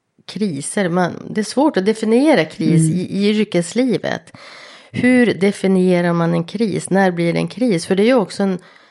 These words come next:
Speaker 1: det, det ligger någon slags subjektiv uppfattning
Speaker 2: Mm.
Speaker 1: i vad som är en kris. För att om jag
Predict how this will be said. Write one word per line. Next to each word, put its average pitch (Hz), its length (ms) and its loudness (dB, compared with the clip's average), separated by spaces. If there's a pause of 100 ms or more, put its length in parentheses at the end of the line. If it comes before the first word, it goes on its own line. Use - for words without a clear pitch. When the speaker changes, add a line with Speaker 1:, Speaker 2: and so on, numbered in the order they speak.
(1160)
Speaker 1:
det, 226 300 2 (180)
det 214 220 -2
ligger 220 360 2
någon 262 280 4
slags 202 300 -2
subjektiv 175 640 -2
uppfattning - 960 -6 (120)
Speaker 2:
Mm. 170 460 2
Speaker 1:
i 202 200 2
vad 175 600 0
som 185 260 -2
är 269 240 2
en - 120 -6
kris. - 600 -12 (680)
För 214 220 0
att 202 260 0 (800)
om 214 260 2
jag 208 320 2